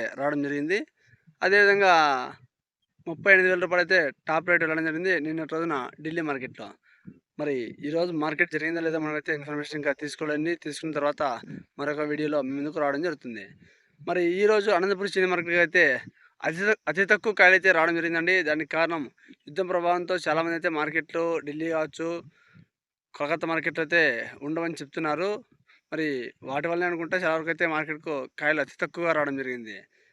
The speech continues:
కేవలం రెండు వందల ముప్పై టన్నులు మాత్రమే అనంతపురం చీని మార్కెట్కి అయితే ఈరోజు చీనీ కాయలు అయితే రెండు వందల ముప్పై టన్నులు మాత్రమే రావడం జరిగింది. మరి రేట్లు అయితే పెద్దగా మార్పులు ఏం లేదండి, ఒక కొద్ది మాత్రం తగ్గిందండి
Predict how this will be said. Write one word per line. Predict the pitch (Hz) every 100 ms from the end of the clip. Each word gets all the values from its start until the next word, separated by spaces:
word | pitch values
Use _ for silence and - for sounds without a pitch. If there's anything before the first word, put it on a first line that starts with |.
| _ _ -
కేవలం | 202 208 202 151 117
రెండు | 160 185
వందల | 185 185
ముప్పై | 185
టన్నులు | 180 190 185
మాత్రమే | 175 180 180 131 131
అనంతపురం | 165 175 175 170
చీని | 170 170
మార్కెట్కి | 160 165 165 - 165
అయితే | 156 185 120 - _ _ _
ఈరోజు | 170 170 180 147 123 127 _ -
చీనీ | 175 190
కాయలు | 180 170
అయితే | 156 185 123 - _ _ -
రెండు | 156
వందల | 175 180
ముప్పై | 175 135 170
టన్నులు | 165 175
మాత్రమే | 160 151 165 180
రావడం | 156 147 151
జరిగింది. | 151 151 185 262 _ _ _ _ _ _ -
మరి | 185 170 151 - - 139
రేట్లు | 175 180
అయితే | 214 220 208
పెద్దగా | 196 202
మార్పులు | 180 180 196 190
ఏం | 185 185
లేదండి, | 180 180 175 190 196 -
ఒక | 160 156 147 - _ _
కొద్ది | - 156 151 165
మాత్రం | 165 - 170 123 - _ _ _ -
తగ్గిందండి | 143 165 165 170